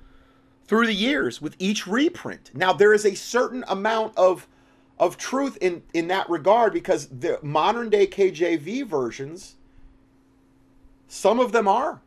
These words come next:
di-, a little bit different. I even did a whole teaching on this back like in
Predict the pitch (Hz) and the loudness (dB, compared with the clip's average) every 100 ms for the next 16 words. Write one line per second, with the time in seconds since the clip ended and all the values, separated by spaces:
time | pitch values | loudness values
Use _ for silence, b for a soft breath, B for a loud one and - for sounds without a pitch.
0 | - 147 - 131 147 123 117 107 113 110 | -8 -8 -4 -4 -4 -4 -8 -10 -10 -10
1 | - - 131 190 269 254 233 214 214 202 | -10 -8 -2 0 0 -4 -2 -2 -2 -2
2 | 214 214 247 294 302 277 180 127 101 - | -4 -4 -8 -8 -8 -8 -8 -8 -12 -16
3 | - 147 - - - b b b b - | -8 -6 -6 -8 -20 b b b b -4
4 | 170 175 180 160 160 | -2 -2 -6 -10 -12